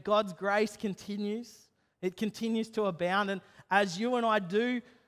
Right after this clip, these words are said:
make foolish choices and take things into our own hands and then wear the consequences of them, we're still within the grip of his grace. And that is the good news. But here's the thing. We don't wanna just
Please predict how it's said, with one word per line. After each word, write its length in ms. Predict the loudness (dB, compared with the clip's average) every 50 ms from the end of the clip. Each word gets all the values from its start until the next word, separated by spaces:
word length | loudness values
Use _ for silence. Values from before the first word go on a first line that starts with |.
| _ _ _ _ _ _ _ _ _ _ _ -2
make 180 | -2 -2 -2
foolish 460 | -4 -2 -2 0 0 0 -2 -4 -6
choices 460 | -4 -2 0 0 0 0 -4 -6 -4 -4
and 140 | -4 -4
take 300 | 0 2 4 4 2 2
things 260 | -2 -4 -4 -2 -2 -2
into 180 | -2 0 2
our 300 | 2 4 4 2 2 0
own 80 | 0 -2
hands 400 | -2 -2 -2 -2 -2 -2 -4 -4
and 100 | -6 -6
then 140 | -4 -4 -4
wear 220 | -2 0 0 0
the 80 | -2 -2
consequences 760 | -4 -6 -6 -6 -8 -14 -12 -10 -10 -10 -8 -10 -10 -8
of 160 | -8 -8 -8 -8
them, 140 | -12 -14 -14 -20 -20 -14 -4 -2
we're 160 | 0 0 0
still 480 | -2 -8 -14 -8 2 4 4 4 4
within 300 | 2 0 0 -2 -2 -2
the 80 | -2 -4
grip 280 | -4 -4 -4 -4 -4 -6
of 120 | -10 -10
his 260 | -10 -10 -10 -12 -14
grace. 420 | _ -6 -6 -4 -4 -6 -8 -14 -20 -20 _ _ _ _ _ _ _ _ _ _ _ _ _ _
And 140 | -6 -2 0
that 240 | 2 2 2 2 0 -2
is 180 | -4 -2 -4
the 80 | -8 -8
good 260 | -6 -4 -4 -2 -2
news. 440 | -2 -4 -4 -4 -4 -6 -8 -12 -18 -20 -20 _ _ _ _ _ _ _ _ _ _ _ _ _ _ _ _ _ _ _ _ _ _ _ _ _ _ _ _ _ _ _ _ _ _ _ _ _ _ _ _ _ _ _ -10
But 120 | -8 -8 -4
here's 240 | -4 -2 -2 -4
the 120 | -4 -8 -12
thing. 360 | -10 _ -6 -6 -6 -6 -8 -12 _ _ _ _ _ _ _ _ _ _ _ _ _ _ _ _ _ _ _ _ _ _ _ _ _ _ _ _ _ _ _ _ _ _ _ _ _ _ _ _ _ _ _ _ _ _
We 140 | -4 0 0
don't 200 | 2 0 0 0
wanna 200 | 0 0 -2 0
just 340 | 0 0 0 0 -2 -8